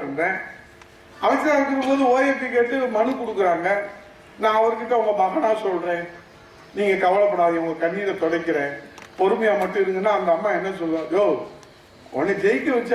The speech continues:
அமைச்சர் ஆக்கியிருக்கோம், நீ கையெழுத்து போட்டேன்னா தாசில்தார்ட்ட கூப்பிட்டு சொன்னா உடனே கேட்க போறாரு, இது முடியும், இது முடியாதுன்னு. அதை விட்டுட்டு அப்பாவா சொல்றேன், அவருக்கு இப்ப கவலை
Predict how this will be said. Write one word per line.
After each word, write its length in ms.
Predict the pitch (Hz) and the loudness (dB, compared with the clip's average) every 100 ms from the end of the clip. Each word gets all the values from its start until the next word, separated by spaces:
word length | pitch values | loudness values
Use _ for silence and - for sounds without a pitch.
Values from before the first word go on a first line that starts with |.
| 208 | 2
அமைச்சர் 340 | 202 233 240 202 | 0 -2 2 2
ஆக்கியிருக்கோம், 400 | 202 175 214 220 | 0 0 0 0
நீ 40 | 196 | -2
கையெழுத்து 340 | 180 208 240 233 | 0 0 0 -4
போட்டேன்னா 320 | 196 180 208 233 | -4 0 0 0
தாசில்தார்ட்ட 480 | 208 214 226 214 202 185 | 0 0 0 0 0 -4
கூப்பிட்டு 300 | 202 196 185 | -8 -8 -4
சொன்னா 220 | 170 202 247 | -2 2 2
உடனே 240 | 196 202 233 - | 2 0 -2 0
கேட்க 180 | 208 214 175 | 0 0 0
போறாரு, 380 | 156 147 147 190 - - - - | 0 0 -2 -4 -6 -16 -14 -4
இது 100 | 196 190 | -2 0
முடியும், 340 | 208 226 247 233 | -2 0 0 0
இது 100 | 196 185 | 0 -2
முடியாதுன்னு. 640 | 196 208 175 151 143 156 - - - - | 0 2 2 0 -6 -8 -10 -14 -14 -2
அதை 120 | 185 208 | 0 2
விட்டுட்டு 340 | 214 208 220 185 | 0 -4 0 0
அப்பாவா 320 | 190 220 208 196 | 2 2 2 2
சொல்றேன், 320 | 185 175 185 175 165 | -2 -4 -4 -2 2
அவருக்கு 280 | 220 226 220 | 2 0 -4
இப்ப 120 | 214 190 | -2 2
கவலை 240 | 208 | 2